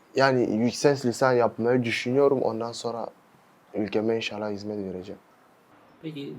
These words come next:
Speaker 2: döndüğünde Türkiye'yi nasıl hatırlayacaksın? Türkiye aklına nasıl kalacak?
Speaker 1: Yani Türk'le iyi insanlar olduklarını yani aklımda kalacak tabii. Ondan sonra yani burada da yaşadıklarım tabii ki aklımda olacak.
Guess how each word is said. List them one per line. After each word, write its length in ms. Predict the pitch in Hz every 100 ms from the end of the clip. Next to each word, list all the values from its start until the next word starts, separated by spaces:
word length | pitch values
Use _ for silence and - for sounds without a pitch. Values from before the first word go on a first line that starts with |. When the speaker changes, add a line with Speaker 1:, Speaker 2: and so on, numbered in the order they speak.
| 113
Speaker 2:
döndüğünde 540 | 117 117 120 120 127
Türkiye'yi 400 | 139 127 131 127
nasıl 220 | 139 -
hatırlayacaksın? 840 | 110 - 104 101 95 92 - - 110
Türkiye 320 | 127 - 117
aklına 340 | 107 120 110 113
nasıl 220 | 117 -
kalacak? 340 | - - - -
Speaker 1:
Yani 280 | 107 107 101 -
Türk'le 520 | - 98 110 104 - -
iyi 220 | 101 113
insanlar 440 | 95 107 - 107 113
olduklarını 760 | 107 107 104 104 104 104 110 - - - _ _ _ - -
yani 280 | 101 110 85
aklımda 440 | 98 - 101 107
kalacak 420 | 101 98 98 113 113
tabii. 280 | 110 110 131 _ _ - - - - _ -
Ondan 360 | - 107 107
sonra 460 | 104 107 107 104 104 - _ _ - - -
yani 200 | 113 110 107 - _
burada 340 | - 113 117 123
da 240 | 135 - - - -
yaşadıklarım 840 | 110 107 110 104 104 107 107 110 - _ -
tabii 280 | - 113 117
ki 200 | 117 107 -
aklımda 400 | 98 - 98 104
olacak. 320 | 98 92